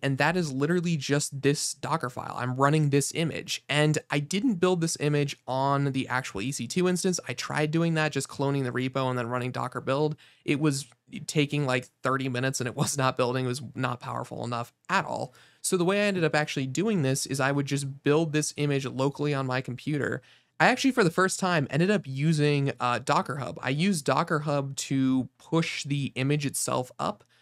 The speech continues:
I would build it on my computer, push it up, and then just pull it down on my actual E C two instance. And then I was able to easily serve my application that way, which felt like a really good process.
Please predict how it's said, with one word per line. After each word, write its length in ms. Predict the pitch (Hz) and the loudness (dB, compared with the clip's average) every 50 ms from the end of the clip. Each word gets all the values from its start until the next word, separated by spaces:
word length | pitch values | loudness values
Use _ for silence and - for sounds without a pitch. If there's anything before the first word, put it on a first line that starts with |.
| _ _ - | _ _ -2
I 100 | - 131 | 2 2
would 160 | 139 135 139 | 2 2 2
build 200 | 139 135 143 143 | 2 2 2 2
it 40 | 139 | 2
on 140 | 139 139 135 | 2 2 2
my 100 | 131 123 | 0 -2
computer, 400 | - 135 - 196 196 202 196 180 | -2 -4 -4 -2 -2 -2 -2 -2
push 260 | - - - - - | -2 -2 -4 -2 -2
it 60 | 131 | 0
up, 180 | 151 170 170 - - | 0 0 -2 -2 -2
and 100 | 127 131 | -2 0
then 100 | 131 131 | 0 0
just 200 | 127 127 - _ | -2 -4 -6 _
pull 240 | - - 165 160 - | -2 0 2 2 2
it 80 | - | 0
down 340 | - 139 135 139 139 139 135 - - | 0 2 2 2 2 0 -2 -4 -2
on 300 | 131 135 135 139 135 135 | 0 2 2 2 2 0
my 200 | 131 131 127 127 | -2 -2 -4 -4
actual 600 | - - 123 123 123 - - - 123 120 127 - | -4 -2 -2 -2 -2 -4 -6 -6 -4 -4 -4 -6
E 140 | - 120 135 | -6 -6 -8
C 160 | 143 - - | -8 -8 -8
two 240 | - - 226 262 285 | -6 -4 -4 -2 0
instance. 480 | 202 170 170 - - 151 151 151 - - - - - _ - | 0 0 0 0 0 -2 -2 -2 -4 -8 -12 -18 -16 _ 0
And 100 | - 151 | 2 4
then 60 | 165 | 4
I 60 | 180 | 4
was 100 | 175 160 | 4 4
able 160 | 160 165 165 | 2 2 2
to 160 | 151 143 104 | 0 -2 -2
easily 360 | 135 143 151 147 160 160 156 151 | -2 -4 -2 0 2 2 0 0
serve 340 | - - - 135 135 139 | 0 0 0 0 2 2
my 140 | 139 131 127 | 0 -2 -2
application 600 | 113 123 127 127 - 135 - 131 127 120 - 120 117 | -2 -2 -2 -2 -2 -4 -4 -4 -4 -2 -4 -4 -2
that 220 | 117 120 117 - | -2 -2 -2 -2
way, 160 | - 104 101 | -4 -8 -8
which 280 | 104 123 127 - - - | -6 -6 -6 -6 -6 -8
felt 360 | - - - - 196 240 339 | -10 -12 -4 0 2 2 2
like 160 | 311 349 - | 2 0 0
a 60 | 262 | 0
really 300 | 233 180 170 190 214 208 | 0 2 0 0 0 0
good 280 | 175 139 151 165 165 147 | 0 0 2 0 0 0
process. 560 | - 147 139 143 143 - - - - - - | -2 -2 -2 0 -2 -4 -6 -6 -6 -8 -8